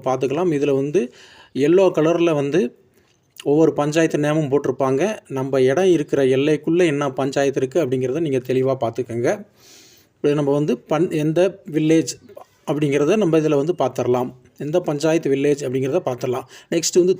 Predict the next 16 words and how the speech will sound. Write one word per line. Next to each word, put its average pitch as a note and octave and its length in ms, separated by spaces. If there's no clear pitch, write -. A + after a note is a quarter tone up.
தாலுக், E3 360
எந்த D3 200
தாலுக் C#3+ 300
அப்படின்னு C#3 280
பார்க்கறதுக்கு C3 500
தாலுக்குன்னு D#3 420
ஒரு B2 120
ஆப்ஷன் B2+ 300
இருக்கும். E3 240
அந்த C#3+ 180
இதை D#3 140
நீங்க C#3 160
இது C3+ 240
மாதிரி C#3 180
கிளிக் C3+ 180
பண்ணிக்கங்க. C3+ 380